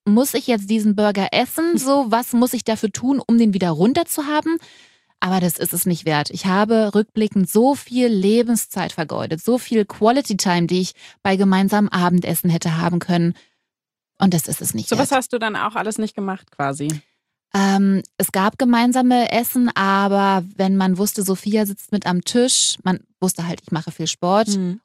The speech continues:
Speaker 1: und ich achte auf meine Ernährung, da ist es dann nicht so extrem aufgefallen bei Menschen, die mich nicht so häufig gesehen haben.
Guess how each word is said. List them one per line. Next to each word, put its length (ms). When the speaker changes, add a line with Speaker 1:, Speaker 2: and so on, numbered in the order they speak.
Speaker 1:
und 120
ich 140
achte 200
auf 100
meine 200
Ernährung, 460
da 80
ist 80
es 60
dann 160
nicht 200
so 80
extrem 520
aufgefallen 480
bei 80
Menschen, 340
die 120
mich 160
nicht 180
so 140
häufig 340
gesehen 480
haben. 300